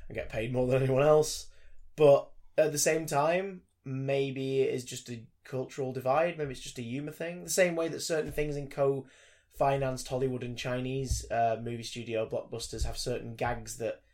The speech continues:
feel out of place here. The other day, watching Pacific Rim with Lucy, which I believe was a co-production with a Chinese company,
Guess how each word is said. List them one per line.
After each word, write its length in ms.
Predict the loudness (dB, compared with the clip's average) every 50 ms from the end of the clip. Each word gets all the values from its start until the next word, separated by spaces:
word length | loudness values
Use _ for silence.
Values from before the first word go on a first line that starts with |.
| _ _ _ _ _ _ _ _ _
feel 260 | -6 0 0 2 2 2
out 140 | 0 -2
of 80 | -4 -6
place 360 | -4 -2 -2 -2 -2 -4 -8
here. 280 | -8 -6 -6 -6 -6 -8 -12 -20 -20 _ -6
The 80 | -4 -2
other 120 | -2 -2
day, 200 | 0 2 2 2
watching 300 | 2 0 -2 -4 -6 -10
Pacific 420 | -8 -10 -10 -10 -8 -8 -8 -6 -4
Rim 180 | -4 -4 -4
with 100 | -4 -6
Lucy, 380 | -4 -4 -4 -4 -4 -8 -10 -10
which 180 | -10 -8 -8 -8
I 40 |
believe 340 | -8 -6 -4 -4 -4 -4 -4
was 140 | -6 -6 -6
a 40 | -8
co-production 500 | -8 -8 -8 -6 -6 -8 -8 -8 -10 -12
with 80 | -12 -10
a 40 | -10
Chinese 340 | -8 -8 -8 -8 -10 -12
company, 600 | -12 -12 -12 -12 -12 -14 -16 -14 -14 -14 -16 -18